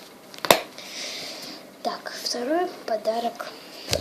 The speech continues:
оказался таким же. И это такая же сумка. Представляете? Вот о-, одна сумка.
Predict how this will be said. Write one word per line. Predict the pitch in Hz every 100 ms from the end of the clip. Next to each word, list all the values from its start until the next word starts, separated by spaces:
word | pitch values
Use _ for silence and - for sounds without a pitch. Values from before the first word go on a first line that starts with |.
| 262
оказался | 262 208 214 208 - -
таким | - 196 - 180
же. | - - - - - - - - -
И | -
это | 247 247 - 233 - - - - - - - - - - - - - - - - - - -
такая | 226 - - 202 196
же | - 214
сумка. | - 156 180 175 - 196 - - - - - - - - - - - -
Представляете? | - - - - 202 202 226 233 - 190 - - - - - - - - - - - - - -
Вот | 202 196
о-, | 208 - - 208
одна | 208 233 247
сумка. | - 202 202